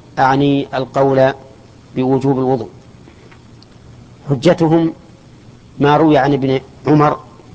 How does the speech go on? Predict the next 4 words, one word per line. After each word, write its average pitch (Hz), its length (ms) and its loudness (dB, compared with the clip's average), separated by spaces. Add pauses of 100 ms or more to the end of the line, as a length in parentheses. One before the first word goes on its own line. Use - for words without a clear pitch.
(1500)
وأبي - 1500 -2
هريرة 135 500 0 (960)
وابن، 143 280 0
اصبر، - 420 -8